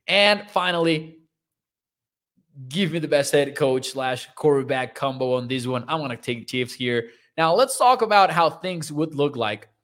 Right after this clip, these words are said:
for the Cowboys and the Tampa Bay Bucks. Before we get into the Cowboys-Bucks game, let me know in the chat, who are we advancing in the other two games? Are we advancing the Giants, the Vikings? And in the other game, are we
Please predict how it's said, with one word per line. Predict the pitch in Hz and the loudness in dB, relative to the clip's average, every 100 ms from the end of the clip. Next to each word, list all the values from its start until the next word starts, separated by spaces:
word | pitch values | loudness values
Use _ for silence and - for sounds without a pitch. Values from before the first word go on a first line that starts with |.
| _ _ _ _ _ | _ _ _ _ _
for | - 151 | 0 2
the | 147 | 2
Cowboys | 147 147 143 135 135 - | 4 4 4 0 -2 -4
and | 135 | -6
the | |
Tampa | 123 139 127 | -2 -2 -2
Bay | 120 | -4
Bucks. | 113 95 - - - _ _ _ _ | -4 -8 -8 -14 -14 _ _ _ _
Before | 151 147 269 | -6 0 0
we | 294 | 0
get | 254 | -4
into | 240 196 | -4 -4
the | 170 | 0
Cowboys-Bucks | 175 208 151 151 110 135 131 - | 2 2 0 -4 -2 -4 -4 -6
game, | 117 110 101 _ _ _ _ _ _ _ | -8 -8 -10 _ _ _ _ _ _ _
let | 185 220 | 0 0
me | 240 | -2
know | 226 208 | -2 -2
in | |
the | 175 | -6
chat, | 165 170 151 139 - _ _ | -2 2 2 0 -6 _ _
who | - 208 | -6 0
are | 254 | 0
we | 220 190 | 0 -2
advancing | 127 135 131 120 98 _ _ _ - | -2 -4 -4 -8 -16 _ _ _ -10
in | 151 | 0
the | 143 | 4
other | 139 127 | 4 2
two | 131 123 | -4 -4
games? | 113 90 - _ _ _ | -6 -8 -18 _ _ _
Are | 139 | -6
we | 175 | 2
advancing | 226 170 196 196 175 | 2 4 -2 -2 -8
the | 123 | -10
Giants, | 101 156 202 226 233 - _ _ _ _ _ 123 | -6 -2 0 -2 -6 -12 _ _ _ _ _ -10
the | |
Vikings? | 117 151 202 240 254 240 - _ _ _ _ _ - | -2 0 0 -2 -8 -10 -16 _ _ _ _ _ -10
And | 165 | -8
in | 160 | -4
the | 160 | 6
other | 196 208 | 6 6
game, | 170 196 196 196 196 | 0 -4 -4 -8 -6
are | 160 143 | -2 -2
we | 147 185 202 202 196 | -2 -8 -8 -8 -10